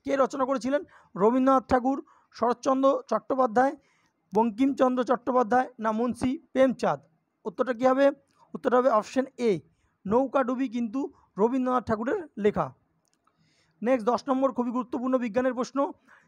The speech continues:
যে দেহের শ্বেত রক্তকণিকা রয়েছে তার কাজ কি? অক্সিজেন পরিবহন করা, দেহকে রোগ প্রতিরোধ, আহ, রোগ থেকে রক্ষা করা, লোহিত রক্তকণিকা তৈরি করা না রক্ত জমাট বাঁধতে সাহায্য করা? উত্তরটা কী হবে? উত্তর হবে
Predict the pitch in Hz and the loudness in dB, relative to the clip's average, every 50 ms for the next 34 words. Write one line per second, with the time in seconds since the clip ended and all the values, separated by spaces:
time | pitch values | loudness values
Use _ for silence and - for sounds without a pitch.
0 | _ - - 233 185 175 226 226 262 269 233 - - 254 269 - - 302 254 - | _ -6 -6 -6 -4 0 2 4 4 2 2 -2 -6 -6 -6 -4 -2 -4 -4 -4
1 | - - 240 254 262 254 214 254 233 233 233 - - 262 - 262 240 - - 254 | -4 -8 -4 -4 -4 -2 0 2 4 4 2 2 2 -4 -2 -2 -4 -2 0 0
2 | 254 247 - _ - 185 143 - _ _ _ _ _ - 190 185 - - 277 277 | 0 0 -2 _ -14 -14 -14 -14 _ _ _ _ _ -2 -2 -2 -2 -2 0 0
3 | 277 254 240 254 254 254 262 262 254 247 240 247 269 269 262 _ _ _ _ - | 0 0 0 0 2 4 4 2 4 4 4 4 4 2 -2 _ _ _ _ -2
4 | 175 214 226 233 226 269 226 226 240 240 - 277 254 214 254 262 254 - _ _ | 4 4 4 4 4 2 2 2 2 2 0 -6 -4 0 2 2 2 0 _ _
5 | _ _ - - 202 208 190 165 170 175 185 214 233 233 - - 262 247 233 214 | _ _ -2 0 0 0 0 -4 -10 -6 0 0 0 0 0 -4 0 2 2 2
6 | 190 - - 269 233 254 262 269 277 - _ _ _ - _ _ _ _ _ _ | 2 0 -2 -2 0 2 2 2 0 -2 _ _ _ -20 _ _ _ _ _ _
7 | _ _ _ _ _ _ _ _ _ _ _ - 240 214 220 240 277 - - 269 | _ _ _ _ _ _ _ _ _ _ _ -8 2 4 4 4 4 2 0 -2
8 | 254 240 _ - 269 220 262 254 254 262 247 254 247 254 254 247 269 262 269 - | -2 -2 _ -8 -4 -2 -2 0 0 0 0 0 0 -2 0 0 2 2 2 0
9 | - - 208 214 214 220 220 214 _ _ - 294 285 311 - _ _ _ _ 151 | -2 -4 -4 -2 2 2 2 0 _ _ -8 -6 -6 -6 -8 _ _ _ _ -2
10 | 214 233 247 277 269 262 254 247 208 214 233 - 240 214 214 185 180 196 175 170 | -2 -2 0 0 -2 0 -2 -2 -2 -4 -4 0 0 0 0 0 -2 -4 -2 -2
11 | 151 131 - _ _ _ _ - 208 - - 233 254 233 220 262 262 262 277 285 | -2 -4 -8 _ _ _ _ -12 -10 -4 -2 -2 -2 0 2 2 4 4 4 2
12 | 294 - _ _ _ _ _ _ _ _ _ - 180 - 269 247 262 240 269 | 2 0 _ _ _ _ _ _ _ _ _ -8 -6 -2 2 2 4 4 4